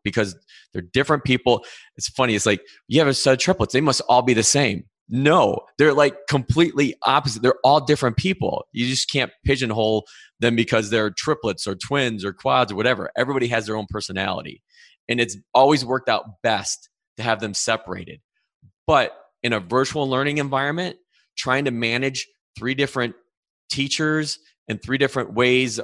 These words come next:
of doing things and never being on the same schedule, that's what was the hardest for Teresa and I, is managing four different teachers through the spring.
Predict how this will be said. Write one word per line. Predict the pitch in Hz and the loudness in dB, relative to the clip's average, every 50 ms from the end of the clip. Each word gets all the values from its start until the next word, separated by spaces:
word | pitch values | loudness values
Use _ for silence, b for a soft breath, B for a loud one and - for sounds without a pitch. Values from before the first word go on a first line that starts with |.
| - _ _ _ _ _ - | -10 _ _ _ _ _ -8
of | 104 107 95 92 | -6 -6 -6 -4
doing | 123 131 143 143 135 | -4 -4 -4 -4 -6
things | 139 - 135 131 131 131 113 | -6 -6 -4 -4 -4 -6 -6
and | 107 101 104 104 110 | -8 -8 -8 -4 -2
never | 120 120 117 127 | -2 -2 -2 -2
being | 120 123 123 120 120 117 | -2 -2 -4 -2 -2 -4
on | 113 113 | -4 -4
the | 107 | -4
same | - - 120 117 113 | -6 -4 -4 -4 -4
schedule, | 107 - - - 104 110 113 139 135 135 135 131 b b b b b b b - | -4 -4 -2 -2 -2 0 0 0 0 0 0 -4 b b b b b b b 0
that's | - 151 202 - - | 0 0 0 0 0
what | 139 135 117 - | 2 2 2 2
was | 113 110 98 104 95 _ _ _ _ _ _ - | 0 -2 -2 -4 -12 _ _ _ _ _ _ -6
the | 104 107 107 | -2 -2 -2
hardest | - - 123 127 131 117 107 - | 0 2 0 2 2 0 -2 -6
for | - 101 | -6 -8
Teresa | 87 - - - 135 135 - 101 | -12 -10 -6 -6 -4 -4 -6 -6
and | 95 | -8
I, | 92 92 92 90 82 - - | -8 -8 -8 -8 -10 -8 -6
is | - 107 101 101 92 87 - _ _ _ _ _ _ _ _ _ _ _ | -4 -4 -4 -4 -6 -10 -14 _ _ _ _ _ _ _ _ _ _ _
managing | - 113 117 123 127 131 131 127 117 104 120 107 101 87 _ _ _ _ _ _ - | -12 -6 -4 -2 0 0 -2 -2 -2 -4 -4 -4 -6 -8 _ _ _ _ _ _ -6
four | - 127 123 123 | -2 2 2 4
different | 120 120 110 - 95 92 - | 4 2 0 -2 -6 -8 -8
teachers | - - 117 104 - - 87 - 85 - - - _ _ - | -6 -6 -6 -6 -6 -8 -8 -10 -12 -14 -16 -18 _ _ -12
through | - 107 104 101 98 95 90 - _ _ _ _ _ _ | -8 -4 -4 -4 -4 -4 -8 -10 _ _ _ _ _ _
the | - 98 | -8 -6
spring. | - - - - 95 87 87 85 - | -6 -6 -8 -8 -8 -8 -8 -12 -14